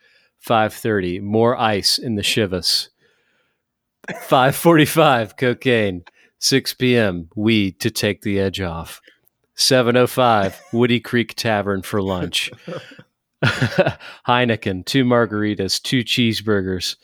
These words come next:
two orders of fries, a plate of tomatoes, coleslaw, a taco salad, a double <laughs> order of onion rings, carrot cake, ice cream, bean fritter, cigarettes, another Heineken,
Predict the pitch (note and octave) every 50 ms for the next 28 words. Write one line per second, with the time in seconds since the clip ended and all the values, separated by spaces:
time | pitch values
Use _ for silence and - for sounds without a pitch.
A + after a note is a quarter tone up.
0 | - - - - - - _ _ _ - - - E3 D3 C3 B2 A#2 A2+ G#2+ G#2
1 | G2 - G#2+ - - - A2 G2+ F#2+ F#2 F2+ F2+ F2 G2 G2+ - - - B2+ A#2+
2 | A2+ A2 G2+ - - A2 G#2+ G#2 G#2 G2+ F#2+ F#2+ F#2 F2+ F2+ - - - - B2
3 | A2+ G#2+ G#2 - - - G#2+ G2+ G2+ G2 G2+ - - G#2+ - - A#2+ G#2+ G2 -
4 | - G#2 G2 F#2 - - A#2+ A2 G#2+ G#2+ G#2 G2+ G2+ G2 - - - - - -
5 | - D#4+ - A#2 F#2+ G2 B2 C3 C3 A2 A#2 A2+ A#2 A#2+ A#2 A#2 G#2+ A2 A2 G#2
6 | G2 A2+ G#2+ G#2 G#2 G2+ G2 F#2+ G2 F#2+ F#2 F2+ F#2 F2+ E2+ - - - _ -
7 | G3 G3+ - - - _ - - C#3 C3 A#2+ A2 A2 F#3 D#4 - - A2 G#2 G2+
8 | - - - - B2+ A#2 A#2 G#2+ - - - - A#2 G#2+ G2+ G2+ G2 G2 F#2+ A#2+
9 | A2+ A2 A2 G#2+ - - - A#2+ A2+ G#2 G#2+ G#2 G2+ G#2 - _ _ _ _ _
10 | - - - - C3 G#2+ G#2 G#2 G2+ F#2+ F#2+ F#2+ - - - - B2+ A2+ A2 A2+
11 | A2+ A2+ A2 G2+ A2 A2 A2 G#2+ G#2 - - A2+ G#2 G2+ F#2+ A#2